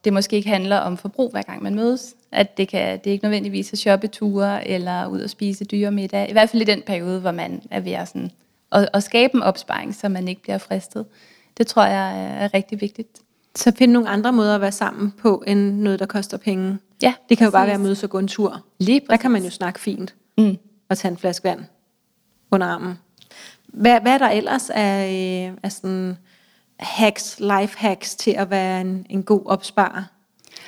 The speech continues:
Speaker 1: Altså generelt alt det her, der er jo, der er jo mange, der kender det her med at lave madplaner, for eksempel. Ja, du kigger
Speaker 2: Ja,
Speaker 1: på mig.
Speaker 2: <laughs> så lyder det træls igen.
Speaker 1: Ja, ja, men, men det er jo igen, du beslutter dig for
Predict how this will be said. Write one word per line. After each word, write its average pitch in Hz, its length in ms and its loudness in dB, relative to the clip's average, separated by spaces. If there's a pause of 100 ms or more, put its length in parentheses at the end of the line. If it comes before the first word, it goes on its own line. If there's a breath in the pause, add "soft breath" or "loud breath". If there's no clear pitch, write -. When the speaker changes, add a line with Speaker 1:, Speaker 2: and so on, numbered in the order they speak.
(340 loud breath)
Speaker 1:
Altså 214 180 2
generelt 220 480 4
alt 214 180 0
det 214 100 -6
her, 220 160 -2
der - 120 4
er 208 40 8
jo, 202 120 4
der 208 60 2
er 208 40 2
jo 208 60 2
mange, 196 200 2
der 247 60 -2
kender 220 340 -2
det 208 120 -6
her 190 120 -8
med 196 120 -8
at 180 100 -8
lave 170 160 -6
madplaner, 175 540 -8
for 202 100 -12
eksempel. 190 440 -8 (760)
Ja, 170 140 4 (300)
du 226 60 -2
kigger 220 360 8
Speaker 2:
Ja, 311 60 10
Speaker 1:
på 233 60 12
mig. 233 140 10 (160)
Speaker 2:
<laughs> 285 160 4
så - 80 8
lyder 339 220 10
det 254 140 2
træls 220 300 4
igen. 202 380 0
Speaker 1:
Ja, 302 140 10
ja, 302 180 10
men, 262 260 0
men 254 100 2
det 247 80 -4
er 285 100 2
jo 294 60 4
igen, 269 400 2 (380)
du 262 300 2 (260)
beslutter 311 360 6
dig 208 140 6
for 214 320 2